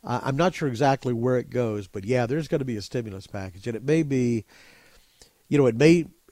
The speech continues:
it may be an abatement. Y-, you know, the president early on was talking about this, uh, six and a half percent payroll tax that both employers and employees pay. Well, put me back to work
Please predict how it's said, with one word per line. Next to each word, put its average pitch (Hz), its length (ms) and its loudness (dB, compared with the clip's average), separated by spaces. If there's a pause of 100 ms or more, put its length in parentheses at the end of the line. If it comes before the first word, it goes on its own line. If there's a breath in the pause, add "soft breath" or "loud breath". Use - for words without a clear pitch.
it 120 100 -6
may 175 180 10
be 165 180 6
an 135 60 6
abatement. 143 540 0
Y-, 208 60 -4
you 202 220 2
know, 190 80 6
the 156 80 2
president 185 420 2
early 151 240 2
on 147 160 0
was 123 140 -8
talking 131 240 0
about 110 200 -4 (320 soft breath)
this, 123 300 -4
uh, 127 100 2
six 180 300 -2
and 120 80 -2
a 113 40 0
half 135 260 0
percent - 520 0
payroll 123 380 2
tax - 460 -6 (400 soft breath)
that 117 260 2
both 127 220 0
employers 123 680 2
and 107 100 -6
employees 113 640 -2
pay. - 400 -14 (540 loud breath)
Well, 175 340 8 (640)
put 254 160 4
me 262 140 2
back 165 260 4
to 139 100 -2
work 123 460 0